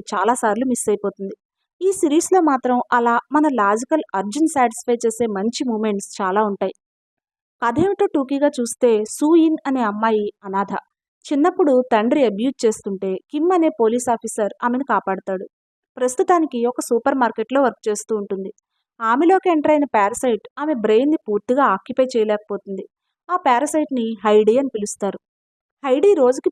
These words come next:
పావుగంట మాత్రమే యాక్టివ్గా ఉండగలుగుతుంది. మిగిలిన టైంలో సూయిన్ నార్మల్గానే ఉంటుంది.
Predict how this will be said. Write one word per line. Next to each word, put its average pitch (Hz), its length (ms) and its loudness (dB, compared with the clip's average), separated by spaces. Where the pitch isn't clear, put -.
పావుగంట 247 460 2
మాత్రమే 302 340 0
యాక్టివ్గా 240 440 -2
ఉండగలుగుతుంది. 202 640 -4
మిగిలిన 294 380 2
టైంలో 269 320 4
సూయిన్ 269 420 4
నార్మల్గానే 233 580 2
ఉంటుంది. 208 380 -4